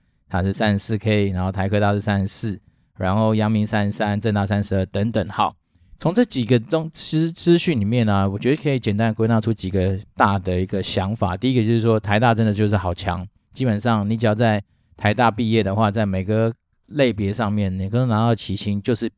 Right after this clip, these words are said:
硬是比别人高一点点。那我之所以讲高一点点，其实你看嘛，从刚刚四十比三十八大概多两K，那比如说，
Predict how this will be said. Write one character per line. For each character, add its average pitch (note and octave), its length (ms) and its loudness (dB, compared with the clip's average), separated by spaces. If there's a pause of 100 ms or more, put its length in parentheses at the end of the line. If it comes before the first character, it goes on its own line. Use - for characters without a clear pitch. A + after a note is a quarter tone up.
硬 C3+ 140 -2
是 A#2 160 -4
比 G2 200 -8
别 G2 160 -4
人 F#2+ 200 -2
高 A2+ 360 -2
一 B2+ 160 -6 (200)
点 G#2 280 -4
点。 G2+ 260 -6 (400)
那 C3+ 60 2
我 B2 60 4
之 C#3 100 2
所 C3+ 100 2
以 B2 40 4
讲 G#2+ 160 -2
高 A#2+ 180 2
一 - 20 2
点 G#2+ 140 2
点， G2+ 160 0
其 G2 140 -4
实 G#2 120 -4
你 G#2+ 160 -4
看 A#2 200 -2
嘛， F#2 120 -4
从 A2 140 -8
刚 A#2 140 0
刚 A2 120 0
四 A#2+ 220 -4
十 G#2 160 -6
比 G2 140 -8
三 A2 180 -2
十 G#2 80 -6
八 G2+ 180 -2
大 G#2+ 80 0
概 G#2 100 2
多 G2+ 220 -2
两 G2 220 -2
K， G2+ 340 -2 (440)
那 A2+ 120 2
比 G#2 120 0
如 G#2 100 2
说， A2+ 220 4